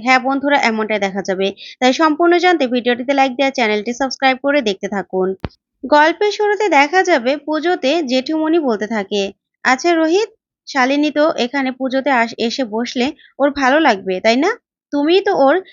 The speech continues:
চিকিৎসার দায়িত্ব নিয়েছিলে, তাহলে কেন শালিনীকে এখানে নিয়ে আসলে না?" তখন হৈমন্তীর মুখে এমন কথা শুনে রোহিত বলতে থাকে, "আচ্ছা ঠিক আছে, আমি দেখছি, আমি শালিনীকে নিয়ে আসি।" ওইদিকে ফুলকিও রোহিতের সাথে সাথে যায়। তারপরেই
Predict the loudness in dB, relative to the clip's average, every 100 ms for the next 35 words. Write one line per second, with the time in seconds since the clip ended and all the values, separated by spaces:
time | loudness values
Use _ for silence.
0 | _ -4 -2 0 2 4 2 2 -2 -2
1 | -4 -6 -8 -4 -4 -2 -2 -4 _ _
2 | _ 0 2 2 0 2 2 2 0 0
3 | 2 2 0 0 -2 -2 -6 _ _ _
4 | -6 -4 -4 -2 -2 -2 -2 -2 -2 -2
5 | -2 -2 -2 0 0 0 -2 -2 -2 -4
6 | -12 -14 2 2 4 0 0 -4 -4 -6
7 | -4 -4 -4 _ -4 -4 -2 -2 0 0
8 | 0 0 0 0 -2 -6 -8 -6 -2 -2
9 | -2 -2 0 0 0 0 0 -2 0 0
10 | 0 _ -4 -2 0 0 0 -2 0 2
11 | 2 2 0 -2 -4 -4 -4 -6 -6 -4
12 | -4 -4 -6 _ _ 0 0 2 0 0